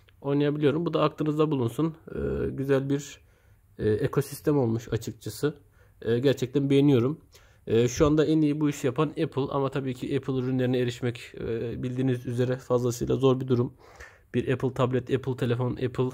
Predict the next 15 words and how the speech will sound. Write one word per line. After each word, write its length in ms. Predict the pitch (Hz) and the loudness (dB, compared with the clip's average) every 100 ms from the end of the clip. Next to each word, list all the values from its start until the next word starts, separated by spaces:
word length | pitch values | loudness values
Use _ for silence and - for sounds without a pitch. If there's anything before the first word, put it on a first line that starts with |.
| - _ _ _ _ _ - | -8 _ _ _ _ _ -8
e, 640 | - 107 120 127 - 131 | -2 0 0 -4 -6 -6
bilgisayarınız 500 | 127 131 - 131 131 | -6 -8 -4 -2 0
olması 300 | 131 110 107 | 0 -2 0
gerekiyor. 380 | 120 120 117 131 | -2 -2 -4 -2
Tam 200 | 143 127 | 0 0
uyumlu 280 | 123 120 120 | 0 0 -2
bir 60 | |
şekilde 380 | - 110 110 113 | -6 -10 -4 -2
ve 100 | 107 | -2
kulaklığınız 680 | 107 110 104 - 127 151 - _ - - _ | -4 -4 -4 -4 -4 -6 -14 _ -20 -20 _
kullanabilirsiniz. 840 | - 131 147 151 147 - 151 - - | -2 2 2 2 0 0 -6 -6 0
Tabii 200 | 156 151 | 2 2
ki 100 | 156 | 4
Huawei 480 | - 151 175 151 127 | 4 6 8 6 4
de, 160 | 170 | 0